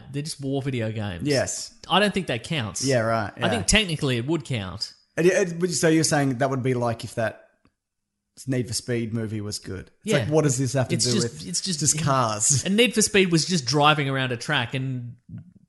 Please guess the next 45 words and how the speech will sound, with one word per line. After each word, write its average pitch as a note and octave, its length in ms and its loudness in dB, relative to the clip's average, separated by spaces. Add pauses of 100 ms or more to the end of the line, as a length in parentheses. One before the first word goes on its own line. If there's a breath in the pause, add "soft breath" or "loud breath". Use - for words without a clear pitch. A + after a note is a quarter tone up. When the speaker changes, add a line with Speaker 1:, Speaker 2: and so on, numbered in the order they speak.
(120)
Speaker 2:
They D#3 140 -2
should F#3 220 0
go G#3+ 140 4
back E3 280 0
to D3+ 100 -4
that A#2 180 0
'cause C#3 100 -6
all F#3+ 100 0
the F#3+ 80 0
Need D#3+ 240 0
for C#3+ 60 -6
Speeds C#3 300 0
now C3 260 2
are, B2+ 80 0
like, A#2+ 180 -2
open B2 380 -2
world. A2 380 -4
Just - 80 -8
Speaker 1:
And C#3+ 80 -6
they D#3 60 0
Speaker 2:
give - 20 2
Speaker 1:
have E3 80 2
Speaker 2:
me D3+ 80 -4
a - 20 -6
Speaker 1:
plots, D#3+ 320 -2
right? E3 240 -6
Speaker 2:
Yeah. D#3+ 220 2
Speaker 1:
Sort D#3+ 200 -2
of? B3+ 220 -10 (180)
Speaker 2:
I D#3+ 60 -6
had G#3 100 -2
a, G3 60 0 (180)
it E3+ 60 -8
was D#3+ 80 -6
a C#3 60 -4
Hot G#3 260 -6
Pursuit D3+ 400 -4
or F3 80 -4
something F3 340 -4
on B2+ 300 0 (400 soft breath)
P C#3+ 160 -4
S B2+ 160 -2
three, C3+ 360 -2
the C#3+ 140 -6
last B2 400 -6